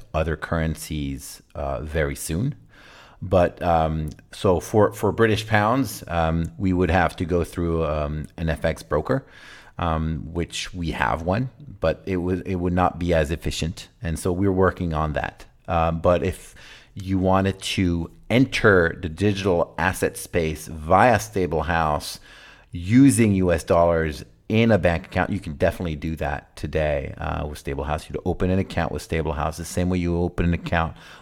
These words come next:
with other exchanges, and, um, you can, you can basically, uh, buy a stable coin as your first mean of entry into the space. And we believe that effectively most people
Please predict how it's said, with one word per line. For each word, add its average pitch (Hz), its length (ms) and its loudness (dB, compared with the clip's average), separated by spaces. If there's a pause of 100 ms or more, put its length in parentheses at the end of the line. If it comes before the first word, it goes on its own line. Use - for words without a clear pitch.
with 76 180 -4 (100)
other 87 300 0
exchanges, 78 800 -6 (380)
and, 76 600 -6
um, 76 520 -6
you 82 320 -10
can, 80 320 -6 (400)
you 104 100 -6
can 101 140 -2
basically, 101 800 2 (400)
uh, 82 300 0
buy 92 300 4
a 87 80 4
stable 92 380 0
coin 165 320 2 (320)
as 82 220 -2
your 87 80 2
first - 500 0
mean 90 260 -2
of 82 120 -2
entry 87 420 -4
into 80 160 -6
the 69 80 -6
space. - 440 -4 (160)
And 87 300 -4
we 127 260 2
believe 107 500 6
that 82 440 0
effectively 90 680 2
most 110 500 6
people 76 640 -4